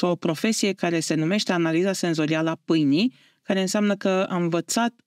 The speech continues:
enorm de multe lucruri despre gusturi și arome și cum se pot combina, lucruri care se aplică atât la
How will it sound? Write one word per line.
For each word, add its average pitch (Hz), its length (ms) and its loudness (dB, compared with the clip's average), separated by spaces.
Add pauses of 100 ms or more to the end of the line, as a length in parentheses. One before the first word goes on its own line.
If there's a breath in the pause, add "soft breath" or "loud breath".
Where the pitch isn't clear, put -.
enorm 196 420 0
de 180 100 0
multe 170 440 0
lucruri 165 460 0
despre 151 400 -2
gusturi 160 520 -2
și - 160 -2
arome 156 400 0
și - 140 -4
cum - 180 -4
se 156 120 -2
pot 151 280 -4
combina, 139 600 2 (320 loud breath)
lucruri 220 260 0
care 196 180 0
se 185 140 0
aplică 175 340 0
atât 160 260 -2
la 147 180 0